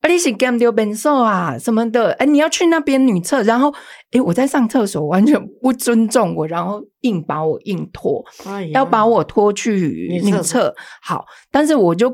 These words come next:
Speaker 1: 赶快又冲回来，“您还是要洗手，要干嘛嘛？”对不对？我不理他们，就他们把我拖进关在厕间里面。好，这个学校的厕间天花板是没有封的，然后里面都有，
Speaker 2: 所以你跑出来。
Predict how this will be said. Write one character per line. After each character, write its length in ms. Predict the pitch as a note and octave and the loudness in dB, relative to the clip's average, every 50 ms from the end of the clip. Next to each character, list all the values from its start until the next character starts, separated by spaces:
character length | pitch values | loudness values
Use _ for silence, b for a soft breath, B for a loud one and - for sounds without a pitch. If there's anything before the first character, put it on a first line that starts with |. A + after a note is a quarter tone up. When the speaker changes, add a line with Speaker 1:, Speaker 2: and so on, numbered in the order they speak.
| - _ _ | -6 _ _
Speaker 1:
赶 180 | - G3 F3+ E3+ | -4 -4 -4 0
快 160 | F3 A#3 B3+ | 0 0 2
又 80 | B3 A#3+ | 2 0
冲 320 | A#3 - - G3+ G#3+ G3+ | 0 -2 -2 0 0 0
回 100 | F#3 D#3+ | 0 0
来 140 | E3 D#3+ D#3+ | 0 -2 -2
，“您 320 | E3 E3+ F#3+ G#3+ B3+ C#4+ C4 | -4 -2 -2 0 0 -2 0
还 140 | - A3 | 0 0
是 80 | A#3 C4+ | 0 2
要 140 | D#4 D4+ D4+ | 0 0 -2
洗 240 | D4 - F3 G3+ A3+ | -2 -2 -2 -2 -2
手， 260 | A#3+ - F3 D#3+ D#3+ | 0 0 0 0 2
要 100 | F#3 A3+ | 0 0
干 160 | A3+ C4+ G#3 | 0 -2 -2
嘛 220 | E3 D#3 D#3 C#3 | -2 -4 -4 -6
嘛？” 140 | C#3 D#3+ D3 E3+ | -6 -8 -6 -4
对 80 | F#3 | -2
不 60 | F3+ | -2
对？ 180 | F3+ E3+ E3 - B B B B B B | -2 -2 -4 -6 B B B B B B
我 100 | _ F#3+ | _ -2
不 220 | F#3+ G3 C4+ C4 C4 | -2 0 0 0 2
理 160 | A3 E3+ D#3 | 0 0 -4
他 280 | - - - - D#3 D#3+ | -4 -6 -8 -6 -6 -6
们， 200 | D#3 D3+ C#3+ - _ _ _ _ _ | -8 -8 -12 -14 _ _ _ _ _
就 200 | _ A3+ G#3+ G3+ | _ -4 -4 -4
他 160 | G3 - A3 | -4 -2 -2
们 240 | G3+ G#3 G3+ D#3+ D#3 - G3+ - - - - _ _ _ _ _ | -2 0 -2 -2 -4 -6 -10 -10 -12 -16 -20 _ _ _ _ _
把 160 | - F3 F3 | -2 0 0
我 180 | F#3+ G#3 F#3+ D3 | 0 0 0 -2
拖 300 | - - - G#3 F3+ F#3 | -6 -4 -2 -2 -2 0
进 240 | - G#3 F#3 F3 E3+ | 0 -2 -4 -4 -2
关 240 | - F#3+ F3 E3+ | -4 -4 -6 -4
在 140 | E3 F3+ F3+ | -4 -6 -6
厕 300 | E3+ - - - F3+ E3 | -6 -10 -10 -8 -8 -8
间 300 | D#3 - - D3+ D3+ D3 | -8 -8 -10 -10 -10 -10
里 100 | D3+ - - | -12 -14 -16
面。 200 | - - - - - _ _ _ _ | -18 -18 -18 -20 -20 _ _ _ _
好， 180 | _ - - B B B B B B B B B B B B B B _ | _ -12 -12 B B B B B B B B B B B B B B _
这 160 | - - E4+ E4+ | -2 -2 -2 -2
个 280 | - - A3 E3+ E3+ | 0 0 0 0 0
学 240 | G3 - - A3 G3 | 0 -2 0 0 0
校 240 | G#3 - D#4 C#4 A3+ | 0 2 2 2 2
的 140 | F#3 F3 E3 | 2 0 -2
厕 280 | E3+ - - B3+ F#3+ | -2 -2 0 0 0
间 460 | E3 E3+ - F3+ D#3 D#3 E3+ F3 F3 F3 | 0 0 -2 -2 -2 -2 -4 -6 -8 -8
天 220 | - - G3+ F#3+ | -6 -4 -4 -4
花 180 | F#3 F3+ F#3 F3 | -2 -2 -4 -6
板 240 | - - D#3+ - - | -6 -8 -12 -12 -12
是 120 | - - F#3 | -6 -4 -4
没 100 | F3 D#3+ | -4 -4
有 160 | D#3 D#3 - | -6 -10 -14
封 400 | - - - D#3 C#3+ D3+ D3+ D#3 | -16 -12 -10 -10 -10 -10 -12 -14
的， 200 | - - - _ _ _ _ | -16 -18 -20 _ _ _ _
然 140 | F3 E3+ | -4 -2
后 80 | F#3 A3+ | 0 0
里 120 | A3 G3+ | 0 2
面 220 | G3 G#3 A#3+ C4+ C4 | 2 2 2 2 4
都 140 | A#3 A#3 A3+ | 2 2 4
有， 140 | G3+ F#3 | 2 2
Speaker 2:
所 0 | |
以 0 | |
你 60 | - G3 | 0 -2
跑 0 | |
出 0 | |
来。 200 | F3+ D3 C3+ C#3 | -6 -10 -14 -16